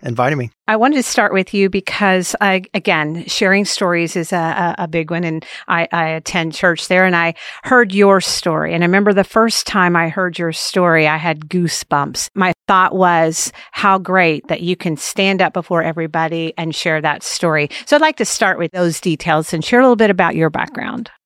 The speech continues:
Speaker 1: Well, I grew up in Springfield, Missouri area and went to, uh, a college in Southwest Missouri.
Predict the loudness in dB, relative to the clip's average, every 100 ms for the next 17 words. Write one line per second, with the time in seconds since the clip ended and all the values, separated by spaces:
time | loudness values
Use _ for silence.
0 | _ 2 4 2 4 2 4 2 2 0
1 | 0 2 2 0 -2 2 2 2 2 2
2 | 2 2 0 -4 _ -14 -6 -4 -2 -2
3 | -2 -2 -2 -2 -2 0 2 2 2 2
4 | -2 -2 0 2 0 -2 -6 -10 _ -12
5 | -10 -8 -2 -2 -2 -4 -4 -4 -4 -2
6 | -2 -2